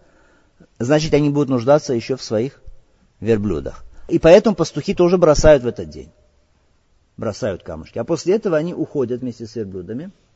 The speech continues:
То есть у них нет нужды откладывать бросание камушка в этот день, первый, в день Нахра. Потому что люди ещё пока на своих верблюдах. Потом сказано, что касается камушков следующего дня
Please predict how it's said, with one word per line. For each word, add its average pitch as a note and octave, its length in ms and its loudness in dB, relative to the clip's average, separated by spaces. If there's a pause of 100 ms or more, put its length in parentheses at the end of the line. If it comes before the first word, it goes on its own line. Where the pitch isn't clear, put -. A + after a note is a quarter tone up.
(1160)
То - 80 -6
есть D3+ 140 -6
у E3 80 -4
них F3+ 180 -2
нет G3 200 -2
нужды F3 500 0
откладывать F3 760 6
бросание D3 600 4
камушка D3 440 2
в A2+ 60 -2
этот A#2 240 0
день, F#2+ 220 -10
первый, D#2+ 400 -14 (680)
в G2 240 -20
день G#2+ 200 -8
Нахра. E2 400 -18 (840)
Потому B2+ 220 -10
что B2+ 140 -10
люди C#3+ 200 -6
ещё C3 200 -6
пока C3 400 -4
на A2 100 -14
своих A#2 300 -8
верблюдах. D#2 400 -14 (1600)
Потом G#3+ 320 2
сказано, G#3+ 540 0
что G3 180 -2
касается F#3 420 -2
камушков F3 460 -4
следующего C#3+ 560 0
дня G2+ 360 -6